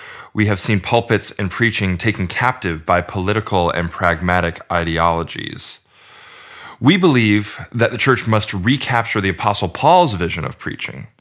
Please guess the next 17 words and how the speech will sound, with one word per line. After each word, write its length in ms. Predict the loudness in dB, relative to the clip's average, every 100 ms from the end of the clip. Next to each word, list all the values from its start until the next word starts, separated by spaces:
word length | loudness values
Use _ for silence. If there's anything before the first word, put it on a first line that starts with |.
| _ _
preaching 320 | 2 2 4
that 120 | 0 0
comes 440 | 0 2 0 -4
not 340 | 0 2 2
with 220 | 0 -4 -2
wise 580 | 4 6 6 4 2
and 100 | -2
persuasive 640 | -6 -6 -2 -2 -2 -8 -2
words, 420 | 0 0 -2 -4
but 200 | -4 -2
with 160 | -4
a 40 | -4
demonstration 760 | 0 0 0 -2 -2 -2 -4
of 100 | -6
the 100 | -6
Spirit's 600 | -8 -6 -2 -2 -2 -8
power, 580 | -8 -4 -2 -2 -4 -10